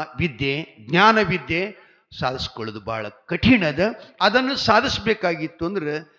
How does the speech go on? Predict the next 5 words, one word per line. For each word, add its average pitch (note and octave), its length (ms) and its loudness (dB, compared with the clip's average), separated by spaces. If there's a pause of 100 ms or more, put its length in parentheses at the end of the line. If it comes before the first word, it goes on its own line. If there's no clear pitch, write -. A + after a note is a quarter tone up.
(260)
ಇವೆಲ್ಲ A2+ 420 -6 (500)
ಬಿಡಬೇಕಾಗ್ತದೆ. G2+ 1500 -8 (640)
ಏನೇನಪ್ಪ? C3+ 420 -14 (1300)
ಸುಳ್ಳು G#2 240 -8
ಹೇಳೋದು, G#2+ 720 -10